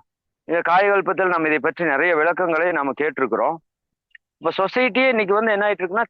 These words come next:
தடுமாறி தள்ளாடி கொண்டு இருக்குது. இது என்ன பண்றதுனே புரியல, யாருக்குமே என்ன பண்றதுன்னு புரியல. அப்போ இந்த ஒற்றை பயிற்சி, நாங்க போனோடனே இந்த காயகல்ப பயிற்சி தான் மாணவர்களுக்கு கொடுக்கறதுக்கு பேசுறோம் பள்ளிகள்ல.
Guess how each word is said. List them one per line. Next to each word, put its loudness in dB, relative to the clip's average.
தடுமாறி 2
தள்ளாடி 2
கொண்டு 0
இருக்குது. 0
இது 2
என்ன 0
பண்றதுனே -2
புரியல, -2
யாருக்குமே 0
என்ன -4
பண்றதுன்னு -4
புரியல. -4
அப்போ 0
இந்த 4
ஒற்றை 2
பயிற்சி, 0
நாங்க 0
போனோடனே 0
இந்த 0
காயகல்ப -2
பயிற்சி -2
தான் 0
மாணவர்களுக்கு 2
கொடுக்கறதுக்கு -2
பேசுறோம் -2
பள்ளிகள்ல. 0